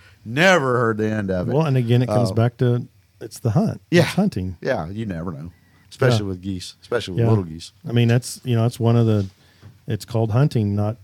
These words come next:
Speaker 2: not killing.
Speaker 1: Yep.
Speaker 2: It's called, you know, fishing, not, not catching.
Speaker 1: I, my, I mean, most of the time, my rule is pretty hard and fast. You take what you can get.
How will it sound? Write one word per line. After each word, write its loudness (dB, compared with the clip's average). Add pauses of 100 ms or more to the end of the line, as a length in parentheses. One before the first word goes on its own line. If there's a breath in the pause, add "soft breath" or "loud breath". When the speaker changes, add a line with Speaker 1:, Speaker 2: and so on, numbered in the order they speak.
(200)
Speaker 2:
not -6
killing. 0
Speaker 1:
Yep. 0
Speaker 2:
It's -6
called, -2 (180)
you -6
know, -2
fishing, -2
not, -4 (320)
not -4
catching. -6 (120)
Speaker 1:
I, 2 (100)
my, 0 (380)
I 0
mean, -2 (640)
most 2
of -4
the -4
time, 0
my 0
rule 0
is -4
pretty -4
hard 0
and -12
fast. -6
You -6
take -2
what -6
you -4
can -12
get. -14